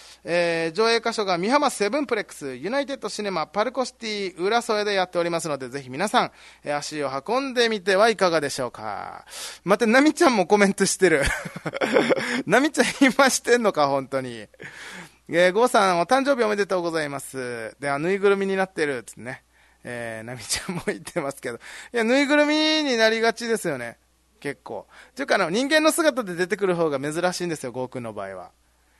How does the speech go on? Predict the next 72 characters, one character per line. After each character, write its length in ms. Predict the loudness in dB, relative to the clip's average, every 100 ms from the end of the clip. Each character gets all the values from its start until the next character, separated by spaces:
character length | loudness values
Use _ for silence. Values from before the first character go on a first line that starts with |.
| _ _ _
は 200 | -10 -10
い。 60 | -12 _
あ 100 | -12
の 80 | -12
ー、 760 | -12 -14 -14 -16 -16 -16 -18 -20 _ _
も 160 | -14 -14
う、 60 | _ _
こ 140 | -6 -4
れ 100 | 0
が 300 | 0 -2 -8
普 120 | -18 -18
通 300 | -10 -6 -4
の 220 | -4 -2
オ 40 |
ー 40 | -4
ソ 100 | -2
ド 100 | -4
ッ 60 |
ク 60 | -6
ス 100 | -10
の 120 | -6
ゴ 100 | -6
ー 40 | -6
く 100 | -8
ん 40 |
の 60 | -8
姿 380 | -4 -2 -2
な 120 | -4 -6
の 120 | -6
か 100 | -8
も 80 | -8
し 100 | -10
れ 120 | -10
な 80 | -10
い 40 |
で 60 | -12
す 120 | -10
ね。 260 | -8 -8 -12 _ _ _ _ _
こ 140 | -10 -8
の 140 | -8
犬 180 | -10 -10
の 140 | -10
ぬ 100 | -10
い 60 | -10
ぐ 100 | -8
る 100 | -10
み 120 | -10
が。 200 | -10 -12 _ _ _ -20 _
調 180 | 0 2
子 120 | 2
い 140 | 0 0
い 40 |
と 180 | 4 4
人 200 | 6 4
型 220 | 4 4
に 80 | 2
な 120 | 0
る 80 | -2
ん 40 |
で 80 | -6
す 60 | -8
け 120 | -10
ど、 120 | -10
こ 120 | -4 -2
れ 80 |
が 120 | 0 -2
基 260 | -4 -6
本 180 | -4 -6
で 80 | -8
す 80 | -12
ね。 180 | -20 _ _ _ _ _ _ _ -14
犬、 320 | -10 -8